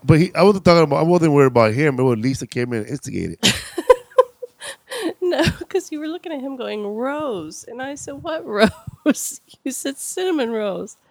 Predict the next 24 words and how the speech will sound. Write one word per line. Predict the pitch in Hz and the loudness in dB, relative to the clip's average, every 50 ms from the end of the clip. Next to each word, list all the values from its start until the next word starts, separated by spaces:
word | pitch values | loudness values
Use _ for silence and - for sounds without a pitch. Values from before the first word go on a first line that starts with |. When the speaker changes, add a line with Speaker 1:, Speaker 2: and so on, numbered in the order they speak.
| _ _ _ _ _ _ _ _ _ _ _ _ _ | _ _ _ _ _ _ _ _ _ _ _ _ _
Speaker 2:
But | - 262 247 | -4 -4 -4
it's | - - - | -4 -10 -8
just | 311 302 - | -6 -4 -4
the | 320 254 | -4 -2
way | 226 208 | -2 -2
you | 202 190 | -4 -4
pronounce | _ - 220 196 180 180 202 214 220 220 - - | _ -6 -6 -6 -4 -4 -4 -4 -4 -6 -8 -10
that, | - 175 170 - | -10 -10 -8 -8
and | - 185 180 | -6 -6 -6
it's | 180 180 - - | -8 -8 -10 -10
not | 180 214 247 240 208 | -8 -8 -6 -6 -6
a | 170 | -6
Mexican | 165 160 170 175 170 - - 170 - - - 160 156 156 | -4 -6 -6 -8 -8 -10 -12 -14 -12 -10 -8 -8 -8 -6
pronunciation. | 175 165 151 156 143 135 139 - - - - - 104 98 - - - - - - | -6 -6 -6 -6 -6 -8 -10 -14 -16 -16 -14 -14 -14 -14 -16 -18 -20 -20 -20 -20
This | 80 104 - | -20 -16 -14
is | - 143 - - | -14 -14 -14 -16
a | - | -20
California | _ - 160 117 113 139 180 196 _ _ - 262 262 269 254 226 185 151 123 87 - | _ -14 -12 -10 -6 -6 -6 -6 _ _ -4 0 0 2 2 0 -2 -4 -4 -6 -8
pronunciation. | - - 151 131 - - - _ - - - - - - 170 _ - - - | -10 -10 -8 -8 -10 -12 -14 _ -16 -16 -14 -14 -16 -18 -18 _ -16 -16 -12
That's | - - - 220 - | -10 -10 -10 -10 -8
what | - 180 | -8 -6
I'm | 170 165 165 170 | -6 -6 -6 -8
laughing | 175 185 185 - - - 151 143 | -8 -8 -8 -10 -12 -14 -12 -12
at, | 135 - | -12 -14